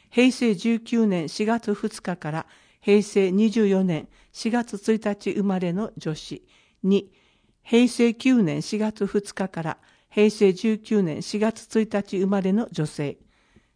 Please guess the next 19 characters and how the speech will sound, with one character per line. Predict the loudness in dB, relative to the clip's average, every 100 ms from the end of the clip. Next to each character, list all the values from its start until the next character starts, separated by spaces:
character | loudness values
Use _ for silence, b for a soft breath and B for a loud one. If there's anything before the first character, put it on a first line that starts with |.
| _
接 | 2 2 4
種 | -2 -6
期 | -4
間、 | -4 -4 -6 _ _ _ _ _ _
一、 | -2 0 0 -2 -4 _ _ _ _ _ _ _ _ -6
十 | 2 4
六 | 4 2
歳 | 0 0 0
と | 0
な | 0 0
る | -2
日 | -2
の | -4
属 | -2 -4 -4
す | -10 -8
る | -6 -2
年 | 2 2 2
度 | 0
の | -2